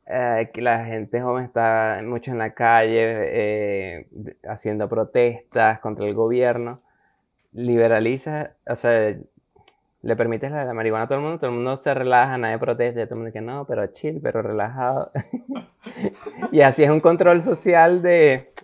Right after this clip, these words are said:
"Ay, pero es que, ¿qué importa Maduro?". Ah, bueno, hasta que no tengas real para comprar más y entonces <laughs> vuelves a protestar, ¿no?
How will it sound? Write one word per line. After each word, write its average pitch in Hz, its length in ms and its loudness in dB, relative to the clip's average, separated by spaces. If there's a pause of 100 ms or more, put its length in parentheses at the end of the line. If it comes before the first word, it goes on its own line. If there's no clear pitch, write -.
"Ay, 120 240 -6
pero 104 160 -2
es 101 80 -14
que, 113 280 -10
¿qué 113 80 -14
importa 123 400 -6
Maduro?". 120 720 -4 (460)
Ah, 123 80 -8
bueno, 107 160 -8
hasta 101 240 -14
que 104 80 -8
no 107 100 -10
tengas 110 320 -8
real 98 160 -2
para 113 160 -4
comprar 113 360 -4
más 139 240 -2
y 147 40 -8
entonces 147 520 -2
<laughs> 135 160 -2
vuelves 123 260 0
a 135 80 0
protestar, 113 480 -4
¿no? 135 160 -10